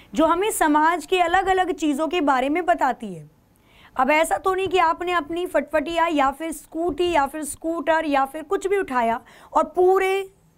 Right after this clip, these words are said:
पूरे विश्व का चक्कर लगा कर आओगे, देखोगे अच्छा फ्रांस में ये हो रहा है,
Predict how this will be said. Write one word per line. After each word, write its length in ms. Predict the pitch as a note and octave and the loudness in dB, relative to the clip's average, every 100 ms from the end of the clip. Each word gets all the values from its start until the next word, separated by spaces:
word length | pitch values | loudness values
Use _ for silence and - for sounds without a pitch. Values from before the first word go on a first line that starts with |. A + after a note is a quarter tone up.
| _ E4 | _ 0
पूरे 360 | F4+ F#4 F#4 | 2 2 0
विश्व 380 | C#4+ E4 - F4+ | 0 -2 -2 -2
का 140 | F4+ | -2
चक्कर 400 | D4+ D#4+ D4+ E4 | 0 -4 -2 0
लगा 260 | E4 D4 D4 | 2 2 0
कर 160 | D4+ D4 | 2 0
आओगे, 260 | C#4 C#4+ | 0 -2
देखोगे 400 | B3 C#4 D#4+ C#4+ | -4 -4 -2 -4
अच्छा 300 | B3 - C#4+ G#3 | -6 -6 -6 -6
फ्रांस 360 | A3+ A3 A3 | -6 -8 -8
में 80 | A#3+ | -8
ये 80 | B3 | -4
हो 120 | D4+ | -4
रहा 100 | G3 | -6
है, 140 | E3 | -10